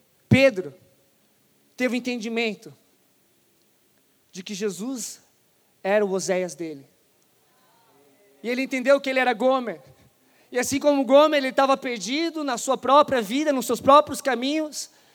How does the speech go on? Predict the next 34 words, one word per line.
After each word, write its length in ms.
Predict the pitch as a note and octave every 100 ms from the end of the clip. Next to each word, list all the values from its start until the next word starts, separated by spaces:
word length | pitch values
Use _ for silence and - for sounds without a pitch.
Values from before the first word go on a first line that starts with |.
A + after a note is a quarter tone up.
| _ -
E 80 | A3+
Pedro 260 | C#4+ D4 D4
entende 480 | - D4 E4+ A#3+
que 340 | A#3+ C4 A3+ F3+ _ _
o 60 | B3+
meu 180 | D4 E4+
Oséias 560 | D4+ G3+ D4 E4 C#4
veio 280 | G3 D#4 E4
atrás 380 | C#4+ C4 D#4 B3
de 80 | B3+
mim. 420 | C4 E4 A3 - - - -
O 60 |
meu 160 | B3+ F4
Oséias 440 | D#4+ C#4+ E4+ D#4
pagou 400 | - C#4+ A3+ F#4
o 80 | F4
preço. 580 | - D#4+ F4+ - C4 F#3 - - - D#5+ D#5 D5+ - - - - - - - -
E 80 | F4
ele 200 | G4+ D4+
veio 260 | F#4 G#4
atrás 320 | F4 F4+ F#4+
de 80 | C#4
mim. 320 | E4 G4 G4
Hoje 320 | E4+ F#4+ F#4+ F4
é 40 |
o 80 | E4+
dia 340 | A3 F4+ F#4+
de 80 | F4
restauração. 880 | E4 E4 - F4+ E4+ C#4+ - F4+ F#4
Então 240 | D4+ E4
Pedro 320 | - F4 F#4 E4+
não 140 | E4
se 120 | -
conteu, 640 | E4 D#4 C#4+ E4 F4+ F#4